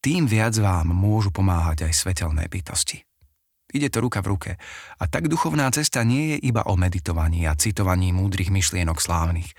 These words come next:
ale najmä o každodennom prejavovaní sa v tých najbežnejších situáciách. V práci, na ulici,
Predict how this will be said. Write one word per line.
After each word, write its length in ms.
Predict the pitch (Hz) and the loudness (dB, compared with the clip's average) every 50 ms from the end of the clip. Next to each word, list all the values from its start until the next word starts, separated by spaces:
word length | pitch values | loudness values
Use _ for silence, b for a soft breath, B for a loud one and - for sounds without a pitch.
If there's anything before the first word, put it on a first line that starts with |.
| B B B B B B B B B - | B B B B B B B B B -2
ale 180 | 76 82 82 87 | 0 2 2 2
najmä 240 | 101 110 107 104 | 2 4 4 2
o 80 | 98 95 | 2 2
každodennom 640 | - 113 120 117 123 123 117 113 110 101 90 85 80 | 0 0 0 0 0 0 2 2 2 2 2 0 0
prejavovaní 640 | - 101 104 101 98 104 95 98 92 92 92 92 90 | 0 0 0 0 0 0 0 0 0 0 0 0 0
sa 160 | - - - | -2 -2 -4
v 80 | 76 | -8
tých 220 | - - 98 98 87 80 90 | -8 -8 -8 -8 -6 -2 0
najbežnejších 1120 | 95 95 104 110 117 113 101 95 92 87 87 92 85 85 90 90 - - - 98 101 - | 0 0 2 0 -2 -2 -2 -2 -2 -2 0 -2 -2 -2 -2 -2 -4 -4 -6 -8 -4 -4
situáciách. 840 | - - 90 78 - 78 73 - - 80 - - 82 80 - - - - - | -4 -4 -4 -6 -6 -4 -4 -4 -4 -4 -4 -6 -6 -8 -12 -14 -16 -16 -20
V 320 | _ _ _ _ _ - - _ | _ _ _ _ _ -20 -12 _
práci, 560 | - 82 92 98 104 107 - - - 110 113 - _ _ - - | -4 -2 -2 -2 -2 -2 -2 -4 -4 -6 -10 -14 _ _ -8 -4
na 180 | 98 98 107 110 | -2 -2 0 0
ulici, 480 | 107 98 92 90 - - - - B | -2 -2 -4 -4 -6 -8 -8 -12 B